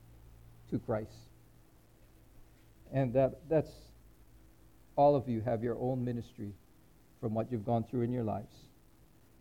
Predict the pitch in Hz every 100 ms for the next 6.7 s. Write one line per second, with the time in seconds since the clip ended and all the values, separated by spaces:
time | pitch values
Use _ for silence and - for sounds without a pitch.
0 | - - - 135 160 143 160 165 156 165
1 | - 160 - 160 156 143 156 165 160 170
2 | 165 185 - 170 180 175 170 180 170 147
3 | 139 135 139 151 143 151 156 139 139 -
4 | 156 170 165 165 185 - 180 139 151 135
5 | - 156 156 175 - 214 190 226 226 196
6 | 185 165 165 175 147 143